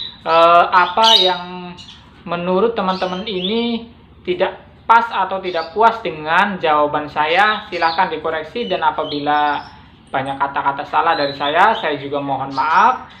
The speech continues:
Dan semoga di video selanjutnya saya bisa bikin video yang lebih bermanfaat lagi buat teman-teman. Dan insya Allah di video selanjutnya saya akan membahas tentang pertanyaan dari subscriber saya juga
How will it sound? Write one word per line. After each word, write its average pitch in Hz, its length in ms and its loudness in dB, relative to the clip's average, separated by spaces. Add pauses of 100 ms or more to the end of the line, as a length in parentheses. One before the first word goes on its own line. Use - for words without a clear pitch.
(300)
Dan 185 160 0
semoga 185 640 0
di 160 80 -10
video 160 240 -8
selanjutnya 170 800 -4 (480)
saya 175 320 0
bisa 156 320 -8
bikin 185 640 -8 (1080)
video 160 480 -2
yang 156 320 -2
lebih 151 400 -8 (160)
bermanfaat 139 560 -4
lagi 139 320 -4
buat 131 160 -6
teman-teman. 131 480 -14 (240)
Dan 180 240 -2
insya 165 320 -2
Allah 190 160 0
di 165 160 -10
video 156 320 -6
selanjutnya 156 640 2
saya 165 480 0
akan 160 240 -4
membahas 147 480 -2
tentang 165 400 -4
pertanyaan 165 640 -2
dari 151 320 -4
subscriber 156 640 -6
saya 147 400 4
juga 190 560 2